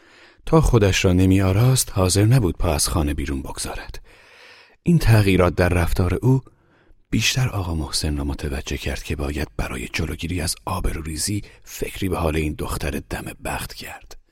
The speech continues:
وقتی دوستانش پای منقل جمع می شدند، صحبت را به نرگس می کشند. «دختر را باید هر چه زودتر شوهر داد. پسران اختیارشان دست خودشان است.» بدین وسیله می‌خواست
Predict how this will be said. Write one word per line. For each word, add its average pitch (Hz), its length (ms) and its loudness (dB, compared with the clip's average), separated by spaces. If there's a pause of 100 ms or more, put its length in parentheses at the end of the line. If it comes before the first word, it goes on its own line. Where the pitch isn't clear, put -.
(960)
وقتی - 220 -2
دوستانش 78 500 -2
پای 76 260 -2
منقل 71 380 -4
جمع 78 220 -2
می 73 120 -4
شدند، 80 420 -2 (320)
صحبت - 440 -2
را 80 60 -2
به 78 80 0
نرگس 78 460 -2
می - 80 -14
کشند. - 520 -10 (640)
«دختر 98 380 4
را 113 100 6
باید 101 340 6
هر 107 260 2
چه 113 180 4
زودتر 107 600 4
شوهر 113 360 4
داد. - 280 -6 (260)
پسران 135 420 4
اختیارشان 156 600 6
دست 156 280 6
خودشان 135 520 4
است.» - 340 -6 (1600)
بدین 135 260 8
وسیله 78 400 4
می‌خواست 76 520 0